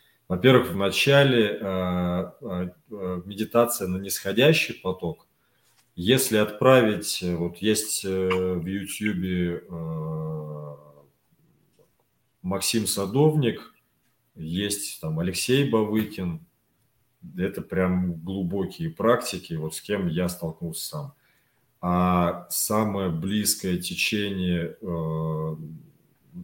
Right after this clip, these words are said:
на, на чем они росли, это, э, книги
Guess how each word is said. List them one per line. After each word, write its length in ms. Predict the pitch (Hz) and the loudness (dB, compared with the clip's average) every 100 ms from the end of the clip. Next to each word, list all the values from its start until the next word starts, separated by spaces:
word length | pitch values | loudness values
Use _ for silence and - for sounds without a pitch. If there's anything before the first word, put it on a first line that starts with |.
| - | -14
на, 120 | 104 | -10
на 120 | 98 101 | -8 -4
чем 340 | - 113 90 | 4 4 2
они 280 | 98 113 156 | -2 2 4
росли, 600 | 147 117 - 92 85 82 92 | 4 2 -2 -2 -2 -2 -4
это, 1300 | 104 - - 98 95 92 92 87 87 85 82 80 80 | -6 -6 -4 -2 0 0 0 -2 -4 -6 -6 -6 -10
э, 60 | _ | _
книги 720 | 92 98 104 87 92 90 80 | -10 -10 -10 -4 -2 -2 -4